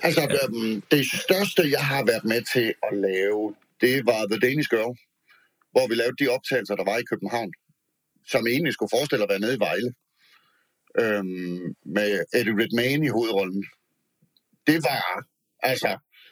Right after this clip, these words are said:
Speaker 1: der skulle vi skyde nede på Nyhavn. Der gik, øh, producenten ellers rundt og, og snakkede med alle forretningerne dernede. "Hvad koster jeres dagsomsætning?" "Den koster sådan og sådan." "Godt,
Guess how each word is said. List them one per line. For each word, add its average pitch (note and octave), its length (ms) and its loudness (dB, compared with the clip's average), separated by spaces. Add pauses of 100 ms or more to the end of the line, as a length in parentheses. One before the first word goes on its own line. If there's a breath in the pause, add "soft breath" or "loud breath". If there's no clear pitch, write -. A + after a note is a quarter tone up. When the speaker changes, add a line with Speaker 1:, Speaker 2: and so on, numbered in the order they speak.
(240 soft breath)
Speaker 1:
der C3 220 4 (1120)
skulle D#3 260 0
vi D3 80 0
skyde F3 320 0
nede C#3+ 220 -2
på C#3+ 100 0
Nyhavn. D#3 380 -2 (720 soft breath)
Der C#3+ 320 2 (400)
gik, C#3 260 0
øh, G#2+ 420 2 (220)
producenten C3+ 520 -2
ellers C#3 200 0
rundt C#3 300 -2
og, G#2 180 -2 (200)
og G2+ 160 0
snakkede C3 360 -2
med A#2 120 0
alle D3+ 240 0
forretningerne B2+ 500 -2
dernede. A2+ 260 0
"Hvad D3+ 100 2
koster D3 280 0
jeres G2+ 160 0
dagsomsætning?" G2+ 840 -2
"Den C3 140 2
koster A#2+ 260 0
sådan G2+ 220 -2
og E2+ 60 -10
sådan." - 240 -4
"Godt, F#3 220 -2